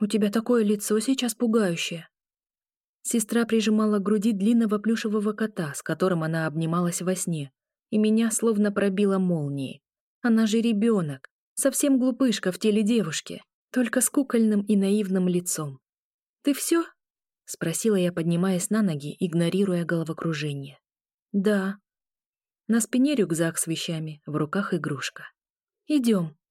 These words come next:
Я взяла Нику за руку и повела. «А мама?» спросила сестра. «Позвоним ей по дороге,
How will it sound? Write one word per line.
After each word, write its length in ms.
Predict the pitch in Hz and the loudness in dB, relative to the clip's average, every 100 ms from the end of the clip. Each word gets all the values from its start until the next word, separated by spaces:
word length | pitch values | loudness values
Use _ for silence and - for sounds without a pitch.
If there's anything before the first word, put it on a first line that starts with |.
| _ _ _ _ _ | _ _ _ _ _
Я 160 | 170 165 | -2 0
взяла 300 | 160 175 202 | 2 2 2
Нику 300 | 175 - 151 | 2 -2 -4
за 200 | 185 208 | -2 -2
руку 220 | 196 165 | -2 -4
и 60 | |
повела. 540 | 165 175 165 156 135 - _ _ _ _ _ | -2 -2 -2 -4 -8 -14 _ _ _ _ _
«А 140 | - 247 | 0 4
мама?» 520 | 208 202 220 208 202 _ _ _ _ _ _ | 4 4 2 0 -6 _ _ _ _ _ _
спросила 600 | - 165 175 180 170 156 | -6 0 0 2 0 0
сестра. 560 | - 185 - 170 160 _ _ _ _ _ _ _ | -2 -2 -2 -8 -8 _ _ _ _ _ _ _
«Позвоним 460 | 277 262 311 370 339 | -2 2 2 2 2
ей 180 | 269 | 2
по 120 | 269 262 | 2 2
дороге, 560 | 262 226 175 165 170 | 2 2 0 -6 -10